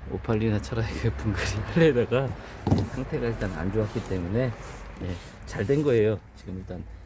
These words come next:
눈에 보였기 때문에. 안 그러면 또 저기 그 가운데 빼대에서 계속 오래 있다가, 예, 나중에 분명히 얼굴이,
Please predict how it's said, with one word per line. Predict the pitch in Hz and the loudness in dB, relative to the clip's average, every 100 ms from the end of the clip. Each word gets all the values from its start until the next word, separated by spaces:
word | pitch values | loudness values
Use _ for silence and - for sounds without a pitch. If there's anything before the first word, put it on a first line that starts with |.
| - | -10
눈에 | 101 101 101 | -4 0 0
보였기 | - 104 107 - | 0 2 2 0
때문에. | - 98 90 92 110 120 - - - - | -2 -2 0 0 -2 -4 -12 -18 -16 -8
안 | 90 | -2
그러면 | 98 98 92 80 | 0 2 0 -2
또 | 101 | -4
저기 | 87 95 90 90 - | -4 -6 -4 -6 -4
그 | 87 80 - - - | -4 -4 -12 -18 -6
가운데 | 98 98 98 - | -2 0 0 0
빼대에서 | 123 131 113 104 113 101 - - | 0 2 2 2 0 0 -6 -14
계속 | - 80 82 82 87 95 104 92 | -10 -10 -8 -6 -6 -4 -4 -2
오래 | 98 95 | -2 0
있다가, | 90 - 95 101 101 - - - - 90 | -2 -4 -2 0 -2 -4 -18 -16 -10 -6
예, | 85 80 | -6 -4
나중에 | 80 95 95 | -4 0 0
분명히 | 90 95 87 95 | 0 -2 -2 0
얼굴이, | 87 85 92 95 113 123 | 0 -2 -2 0 0 -2